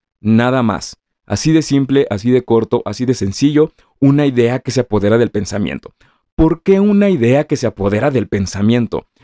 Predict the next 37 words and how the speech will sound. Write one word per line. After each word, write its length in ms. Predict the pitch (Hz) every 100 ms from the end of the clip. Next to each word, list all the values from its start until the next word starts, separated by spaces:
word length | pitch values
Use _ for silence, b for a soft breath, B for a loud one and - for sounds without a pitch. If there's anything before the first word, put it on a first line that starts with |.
| b
Si 240 | - 135
tú 240 | 139 214 247
observas, 720 | - - 170 139 107 87 - _ _ -
la 180 | 117 123
mayoría 480 | 127 123 131 143
de 80 | 170
los 220 | 180 165
pensamientos 920 | - 120 98 98 101 107 117 113 104
que 120 | - 98
tú 180 | -
tienes 580 | 127 156 117 101 85 - _ _ _ _ _ _
cada 260 | 123 131 147
vez 360 | 127 120 - _ -
pueden 260 | 113 120
ser 140 | 117 113
más 180 | 117 120
recurrentes. 640 | 113 - 110 139 - -
Llega 320 | 110 123 135
un 80 | 165
momento 560 | 160 151 135 107 71 67 _ -
en 160 | 110 107
que 140 | 151
esta 280 | 160 - 185
idea, 380 | 165 110 104 -
este 280 | 110 - 143
pensamiento 880 | 127 104 98 98 113 120 101 87 _ _ _ _
o 100 | 107
aquello 480 | 107 - 147 160 180
que 100 | -
pasa 460 | 127 127 151 - 160
por, 280 | 143 107 - _ _ _
como 180 | 101 104
lo 100 | 101
veíamos 460 | 101 107 127 123
en 160 | 104 101
otro 220 | 107 127
episodio, 480 | 123 123 143 113 87